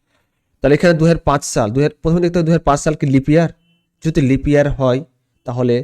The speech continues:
ফেব্রুয়ারি মাসটা ঊনত্রিশ দিন, আর যদি লিপ ইয়ার না হয়, তাহলে ফেব্রুয়ারি মাসটা কত বলো তো? আঠাশ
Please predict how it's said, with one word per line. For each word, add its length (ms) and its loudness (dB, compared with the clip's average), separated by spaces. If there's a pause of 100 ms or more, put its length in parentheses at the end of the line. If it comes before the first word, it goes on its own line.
(400)
ফেব্রুয়ারি 300 0
মাসটা 300 -4
ঊনত্রিশ 340 -4 (100)
দিন, 100 -8 (200)
আর 120 -18
যদি 200 -4
লিপ 200 0
ইয়ার 140 -4 (100)
না 140 0
হয়, 180 -6
তাহলে 180 -6
ফেব্রুয়ারি 220 -2
মাসটা 200 -12
কত 160 -8
বলো 180 -8
তো? 40 -14 (140)
আঠাশ 220 -6